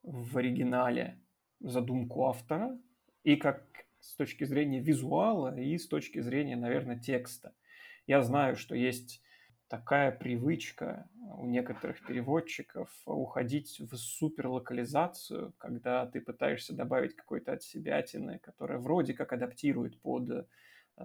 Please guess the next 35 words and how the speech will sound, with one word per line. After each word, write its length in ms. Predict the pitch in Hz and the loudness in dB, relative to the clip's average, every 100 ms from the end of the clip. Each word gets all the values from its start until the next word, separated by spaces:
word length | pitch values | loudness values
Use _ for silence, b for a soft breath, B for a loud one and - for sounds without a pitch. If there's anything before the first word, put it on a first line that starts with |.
| - | -14
целевой 880 | - 135 123 123 120 120 123 - _ _ _ - | -4 0 2 4 6 6 4 -2 _ _ _ -6
рынок, 480 | 123 208 143 - - | 0 2 0 -4 -12
то 80 | - | -10
есть 380 | - - - - | -10 -12 -20 -12
под 220 | - 120 - | -8 -6 -4
ту 100 | 139 | -4
страну, 440 | - 127 131 127 | -2 0 2 0
для 180 | - 117 | 0 -2
которой 460 | 120 123 131 120 120 | -2 -2 0 0 0
ты 120 | - | -6
переводишь, 560 | - 120 120 117 - - | -6 -4 -2 -4 -10 -14
под 140 | - | -6
тот 200 | - - | -6 -4
язык 360 | 127 127 123 - _ _ | -6 -4 -4 -6 _ _
и 200 | 131 120 | -6 -6
про 400 | 120 123 127 135 | -4 -2 -2 -2
знания 640 | - 120 127 123 117 131 135 | -4 0 0 2 -2 -4 -4
людей, 520 | 120 123 123 - - b b b | -2 2 2 2 -4 b b b
которые 360 | - 120 127 117 | -6 -2 -2 0
на 100 | 117 | 0
этом 180 | 117 113 | -2 -2
языке 380 | 117 120 120 127 | -2 -4 -4 -4
думают 460 | 131 120 117 113 | -2 0 -2 -2
и 60 | 120 | -4
читают. 500 | - - 220 180 - _ _ _ _ | -6 -2 0 0 -4 _ _ _ _
Честно 360 | - 160 160 139 | 4 4 6 0
говоря, 340 | 131 143 202 | 2 4 4
у 60 | 185 | 4
меня 240 | 139 139 | 2 -2
тоже 340 | - 135 113 | 0 2 2
было 200 | 117 120 | 0 0
несколько 500 | 117 123 120 - - | 2 2 0 -8 -12
таких 420 | - 131 - - - | -10 -10 -12 -20 -10
кейсов, 540 | - 160 - 170 - - | -2 -2 -2 -4 -4 -6
но 600 | 123 123 123 123 123 | -4 0 0 0 -2